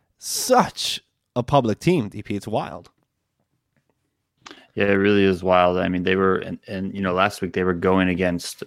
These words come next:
Speaker 2: uh, a, a pretty public team, at least in terms of history's sake, in the, in the Cowboys. You know, I mean, everyone seems to love the Cowboys across America.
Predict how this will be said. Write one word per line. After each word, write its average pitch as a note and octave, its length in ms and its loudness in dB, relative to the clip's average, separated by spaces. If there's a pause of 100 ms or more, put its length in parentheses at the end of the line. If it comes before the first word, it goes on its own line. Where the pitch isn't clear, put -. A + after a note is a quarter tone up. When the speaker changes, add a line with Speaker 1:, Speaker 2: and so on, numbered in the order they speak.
(120)
Speaker 2:
uh, F2 320 0
a, F2+ 140 0
a G2 140 2
pretty G#2+ 260 0
public G2 360 0
team, G#2 240 4
at F2+ 160 2
least F#2+ 300 0
in F#2 60 -4
terms F2+ 340 0
of F2 220 -2
history's F#2+ 440 -2
sake, F2 320 -4
in F2 120 -4
the, F2 120 -4
in F2+ 120 0
the F2+ 60 -4
Cowboys. F#2 540 -2
You F2+ 80 -4
know, F2+ 160 0
I F2+ 120 2
mean, F2+ 120 2
everyone F#2+ 360 4
seems F2+ 260 0
to F#2 100 -2
love F2+ 200 2
the F2+ 80 0
Cowboys F2 480 2
across F2 400 0
America. F2 520 -4